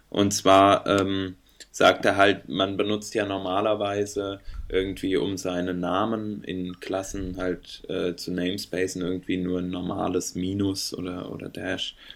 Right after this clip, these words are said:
oder ein Unterstrich. Ähm, und, äh, er, er sagt halt jetzt, man könnte ja auch versuchen, einfach, oder man kann es so machen, dass man halt einfach zwei,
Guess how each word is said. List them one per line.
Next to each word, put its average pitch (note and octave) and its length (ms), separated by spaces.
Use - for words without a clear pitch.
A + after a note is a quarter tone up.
oder F#2 220
ein F#2 100
Unterstrich. G#2 680
Ähm, G#2 440
und, G#2 440
äh, F#2+ 280
er, F#2+ 300
er F#2+ 140
sagt G#2 240
halt G#2 140
jetzt, G2+ 240
man G2+ 160
könnte A2 300
ja G2+ 120
auch G2 240
versuchen, G#2 600
einfach, F#2+ 500
oder F2+ 200
man F2 240
kann G2 240
es F#2 120
so G2 100
machen, G2 360
dass F#2 180
man F#2+ 140
halt F2+ 200
einfach F2+ 360
zwei, G2 560